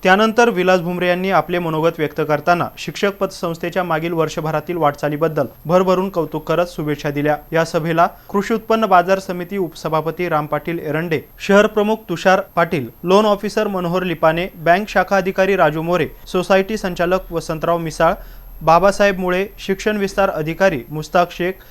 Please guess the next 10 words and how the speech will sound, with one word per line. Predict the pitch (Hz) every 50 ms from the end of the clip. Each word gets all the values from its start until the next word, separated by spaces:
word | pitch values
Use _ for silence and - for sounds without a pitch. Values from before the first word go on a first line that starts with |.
| - - - - -
शिक्षण | - - 202 202 - 247 240 233
विस्तार | 220 208 - - 214 208
अधिकारी | 196 180 185 185 190 190 190 214 220
कडुबाळ | 214 196 175 170 170 170 175 175 180 -
फासाटे, | 160 143 143 - 190 185 165 147 117 - - _ -
पैठण | 180 185 180 - 226 226
शिक्षक | - 220 208 - 233 220 220 -
पतसंस्था | 196 190 - - 180 175 175 175 196 190
माजी | 180 165 156 156 190
वसंत | 180 165 156 - 180 175 175